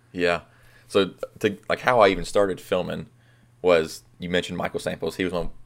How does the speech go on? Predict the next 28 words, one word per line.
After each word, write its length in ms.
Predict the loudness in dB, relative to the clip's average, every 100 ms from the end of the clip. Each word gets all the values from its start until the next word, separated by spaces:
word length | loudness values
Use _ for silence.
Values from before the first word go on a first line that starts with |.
| -4
my 120 | -4
good 260 | -2 -2
buddies 260 | 2 0 0
that 100 | -2
I 60 | -2
grew 220 | 0 0
up 140 | 2
with. 300 | -4 -6 -12 _ _ _ _ _ _ _
And, 180 | -8 -6
like, 180 | -6 -6 -4
we 120 | -2
became 360 | 0 0 0 2
really 160 | 2
good 120 | 2
friends 180 | -2 -6
in 60 | -4
high 160 | -4
school. 320 | -6 -6 -8 -4
We 100 | -4
played 240 | 2 2
baseball 380 | 4 0 2 -2
together 340 | 2 2 2
when 280 | -2 -6 -8
we 100 | -4
were 60 | 0
both 240 | 4 2
really 180 | 4 2
little, 360 | 2 0 0